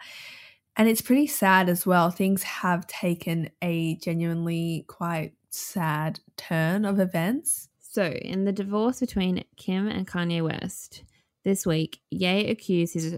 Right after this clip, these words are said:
Speaker 2: estranged wife of, quote, "kidnapping" the couple's children and said that his eight-year-old daughter, North, is on TikTok against his father's will. He posted a screenshot of one of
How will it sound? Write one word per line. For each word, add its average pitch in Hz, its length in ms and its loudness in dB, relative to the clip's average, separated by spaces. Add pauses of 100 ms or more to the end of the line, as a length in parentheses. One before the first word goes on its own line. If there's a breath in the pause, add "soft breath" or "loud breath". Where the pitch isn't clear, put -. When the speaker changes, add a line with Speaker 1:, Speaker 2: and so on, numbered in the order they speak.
Speaker 2:
estranged 180 560 0
wife 151 380 -2
of, - 180 -6
quote, 160 260 0 (120)
"kidnapping" 156 840 -2
the 156 100 -8
couple's 160 360 -4
children 156 500 0 (480 loud breath)
and 170 440 2
said 214 300 0
that - 100 -4
his 190 240 0
eight-year-old 233 440 0
daughter, 180 240 2
North, 160 680 2
is 160 180 0
on 160 200 0
TikTok 160 420 -2
against 151 420 -4
his 156 160 -4
father's 147 480 -2 (120)
will. 151 520 -4 (1300)
He 180 400 2
posted 190 440 2
a 160 120 -2
screenshot 185 720 0
of 175 160 2
one 165 200 4
of 165 260 2